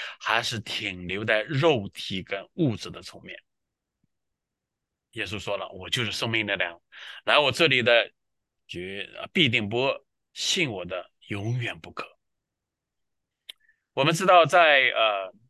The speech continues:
约翰福音里边，啊，蛮多的，啊，有七个，啊，“我是”，是主对自己的诠释。这里边讲说“我是生命的粮”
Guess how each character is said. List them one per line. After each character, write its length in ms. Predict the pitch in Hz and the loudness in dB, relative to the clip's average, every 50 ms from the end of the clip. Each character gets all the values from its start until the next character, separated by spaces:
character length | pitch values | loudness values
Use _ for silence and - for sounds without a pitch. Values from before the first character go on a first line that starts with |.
| _ _ _ _ _ _ _ | _ _ _ _ _ _ _
约 100 | - 147 | -2 2
翰 120 | 175 185 165 | 2 2 2
福 120 | 143 151 | 2 2
音 120 | 151 156 | 2 2
里 100 | 143 120 | 2 0
边， 280 | 110 117 117 113 113 117 123 | 0 0 0 -2 -2 -6 -8
啊， 220 | - 113 104 98 | -6 -4 -4 -4
蛮 280 | 98 98 95 92 95 95 | -2 -2 -2 -4 -4 -6
多 220 | - 120 120 120 | -4 -2 -2 0
的， 180 | 113 113 101 95 | 0 0 -2 -2
啊， 340 | 95 104 101 101 92 90 - _ _ - - - - - - | -4 -8 -14 -14 -14 -16 -18 _ _ -20 -20 -20 -20 -14 -8
有 120 | - 117 117 | -4 -4 -2
七 340 | 117 - - - - 180 160 | 0 2 2 4 4 4 4
个， 160 | 165 165 151 110 - - - | 4 2 2 2 -2 -8 -6
啊 120 | 101 98 - | -6 -6 -6
，“我 180 | - 104 98 - | -8 -10 -8 -4
是”， 360 | - - - - - 98 62 - - | 0 0 2 0 0 -4 -6 -10 -14
是 260 | - - - 110 104 | -12 -10 -10 -10 -10
主 320 | 98 - - 104 90 85 | -10 -10 -8 -8 -8 -8
对 200 | 92 - 117 101 | -8 -8 -8 -8
自 140 | 98 - 120 | -8 -8 -8
己 80 | 101 95 | -10 -8
的 80 | 92 | -8
诠 220 | 90 - 92 - - | -10 -10 -12 -12 -14
释。 240 | - - - - - - _ | -14 -14 -14 -16 -20 -18 _
这 100 | - 147 | -6 -4
里 100 | 123 110 | -4 -2
边 160 | 101 113 110 | -2 -2 0
讲 160 | 104 104 95 | 0 0 -2
说 140 | - - 107 101 | -2 -4 -10 -10
“我 160 | 92 90 87 | -10 -10 -12
是 220 | - - 104 98 | -12 -10 -10 -10
生 200 | 92 - - 113 | -10 -10 -10 -8
命 160 | 110 110 107 | -8 -6 -6
的 60 | 98 98 | -6 -4
粮” 340 | 92 92 95 101 113 123 | -4 -2 -2 -2 -2 -4